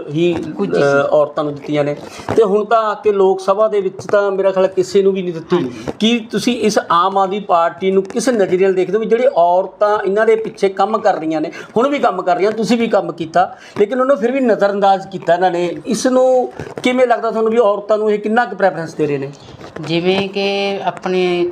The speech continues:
Speaker 2: ਕਾਨੂੰਨ ਮੁਤਾਬਕ ਕਹਿ ਰਹੇ ਸੀ, ਪਹਿਲਾਂ ਤੇਤੀ percent ਔਰ-, ਔਰਤਾਂ ਦਾ ਹੁੰਦਾ ਸੀ, ਉਸ ਤੋਂ ਬਾਅਦ ਕਹਿੰਦੇ ਪਰਸਾ-, ਪੰਜਾਹ percent ਹੋ ਗਿਆ। ਚਲੋ, ਪੰਜਾਹ ਤਾਂ ਛੱਡੋ, ਤੁਸੀਂ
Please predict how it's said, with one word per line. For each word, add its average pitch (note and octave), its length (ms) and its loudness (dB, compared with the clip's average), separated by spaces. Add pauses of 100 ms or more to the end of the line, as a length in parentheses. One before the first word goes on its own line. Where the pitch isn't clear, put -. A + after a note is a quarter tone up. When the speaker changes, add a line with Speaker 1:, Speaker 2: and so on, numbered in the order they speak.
Speaker 2:
ਕਾਨੂੰਨ E3+ 340 2
ਮੁਤਾਬਕ E3 400 -2
ਕਹਿ E3 240 -2
ਰਹੇ F3+ 100 -6
ਸੀ, F3 140 -10
ਪਹਿਲਾਂ E3 280 -2
ਤੇਤੀ E3 360 -6
percent D#3 360 -4
ਔਰ-, C#3+ 240 -2
ਔਰਤਾਂ D3 340 -2
ਦਾ C#3+ 100 -2
ਹੁੰਦਾ G#2+ 240 -10
ਸੀ, - 180 -20 (520)
ਉਸ F3 120 0
ਤੋਂ F#3 140 0
ਬਾਅਦ F3+ 180 2
ਕਹਿੰਦੇ F3+ 240 -6
ਪਰਸਾ-, D#3+ 460 -2
ਪੰਜਾਹ F3+ 240 0
percent D3+ 460 -10
ਹੋ A2+ 100 -6
ਗਿਆ। G2+ 220 -6 (400)
ਚਲੋ, C4 160 0
ਪੰਜਾਹ A3+ 300 0
ਤਾਂ B3 120 0
ਛੱਡੋ, G#3 260 -6
ਤੁਸੀਂ B3 240 -8